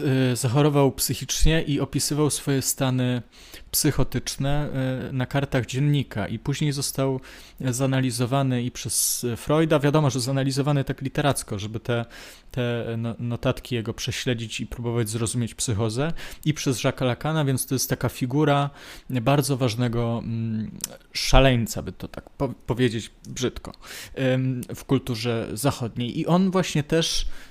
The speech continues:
mm, zaczął mieć te problemy psychiczne właśnie wtedy, gdy troszkę przerosła go funkcja. <laughs> To w żadnym wypadku nie chcę mówić, że, że Olga Tokarczuk nam szaleje, tylko chcę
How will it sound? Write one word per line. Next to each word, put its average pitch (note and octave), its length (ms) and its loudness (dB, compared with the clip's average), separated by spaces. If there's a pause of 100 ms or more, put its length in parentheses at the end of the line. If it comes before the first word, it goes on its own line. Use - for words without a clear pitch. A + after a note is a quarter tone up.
(120)
mm, C3+ 720 -2 (220)
zaczął D3+ 380 2
mieć D#3 220 -2
te - 100 -4
problemy D3 720 0
psychiczne D3+ 500 -2
właśnie D3+ 360 -2
wtedy, D3+ 340 0
gdy D3 460 0 (280)
troszkę D#3 360 2
przerosła D3+ 560 2
go C#3+ 380 0
funkcja. C#3+ 580 -2
<laughs> - 60 -2
To - 120 -2
w E3 120 -2
żadnym E3 300 0
wypadku - 360 0
nie C#3 100 0
chcę - 200 -4
mówić, D3 280 -2
że, C#3+ 260 0
że C#3 340 0
Olga C#3+ 260 0
Tokarczuk C#3+ 440 -4
nam D3 100 0
szaleje, F3+ 380 4
tylko C#3 300 -4 (520)
chcę D3+ 360 2